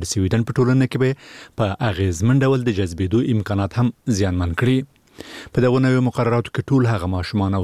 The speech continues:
لویان شاملېږي چې د دوه زره پنځلسم کال د نومبر له څلېرویشتمې راهیسې د پناه غوښتنه کړې ده. د دغو پناه غوښتونکو حقونه به چې اوس د سویډن د پناه غوښتنې د قانون له مخې ورڅخه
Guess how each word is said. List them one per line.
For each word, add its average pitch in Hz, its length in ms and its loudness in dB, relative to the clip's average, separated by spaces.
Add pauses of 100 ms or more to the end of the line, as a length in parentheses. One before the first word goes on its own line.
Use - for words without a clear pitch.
(100)
لویان 104 340 2
شاملېږي 104 560 2
چې 139 80 0 (320)
د 113 120 2
دوه 113 140 2
زره 117 160 2
پنځلسم 90 480 0 (140)
کال 113 180 0
د 95 80 0
نومبر 120 440 2 (120)
له 123 220 2
څلېرویشتمې 95 600 -2
راهیسې 117 420 2
د - 100 -4
پناه 95 280 -2
غوښتنه 90 400 -4
کړې 90 200 0
ده. 113 160 0 (460)
د 107 100 2
دغو 98 220 0
پناه 101 240 0
غوښتونکو 135 560 0
حقونه 135 340 0
به 135 40 2
چې - 140 -4 (100)
اوس 151 200 2 (100)
د 107 120 -6
سویډن 95 420 0
د - 100 -6
پناه 92 220 -2
غوښتنې 120 400 0
د - 0 - (140)
قانون 107 320 2
له 98 100 0
مخې - 180 -4
ورڅخه - 280 -6